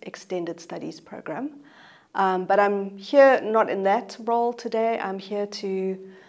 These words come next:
explain to you about curriculum approval, um, which is a really important part of the start of your degree because it's about choosing what you're gonna do, which really sets you up for the rest of your degree.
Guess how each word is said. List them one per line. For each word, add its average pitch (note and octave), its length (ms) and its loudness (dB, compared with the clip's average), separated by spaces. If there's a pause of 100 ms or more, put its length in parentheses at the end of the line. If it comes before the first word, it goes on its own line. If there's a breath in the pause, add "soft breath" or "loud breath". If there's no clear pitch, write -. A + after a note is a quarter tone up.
(280 loud breath)
explain G3 480 0
to G3 140 -8
you F#3 140 -2
about - 420 -6
curriculum B3+ 500 0
approval, C#4 580 -4 (380)
um, F3+ 640 -6 (280 loud breath)
which G#3+ 200 2
is A3 80 2
a A3 100 6
really B3 380 10
important A3+ 500 -2
part F3+ 460 -6 (140)
of F3 100 -8
the F#3 60 -8
start F#3 260 -8
of E3+ 100 -8
your E3+ 120 -6
degree A#3+ 460 -2
because G3 360 -8
it's F#3+ 260 -16
about G#3 720 -4 (540 soft breath)
choosing C#4+ 440 2
what G#3+ 220 0
you're G#3 100 -2
gonna F#3+ 140 -4
do, G3+ 440 -4
which F3+ 220 -6
really F#3+ 220 -2
sets A3 420 -4
you G#3 100 -4
up F3+ 220 -8
for - 100 -14
the E3+ 120 -6
rest D#3+ 240 -10
of - 80 -20
your - 140 -16
degree. - 460 -18